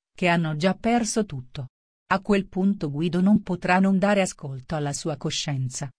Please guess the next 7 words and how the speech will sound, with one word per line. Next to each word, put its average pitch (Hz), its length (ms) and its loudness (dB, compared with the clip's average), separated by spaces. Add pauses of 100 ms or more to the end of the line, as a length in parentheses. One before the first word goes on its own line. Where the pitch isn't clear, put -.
(120)
costringendo 190 800 0
Franco 214 520 0
a 180 60 4
svelare 190 460 4
la 180 120 -2
propria 220 480 0
natura. 139 480 -4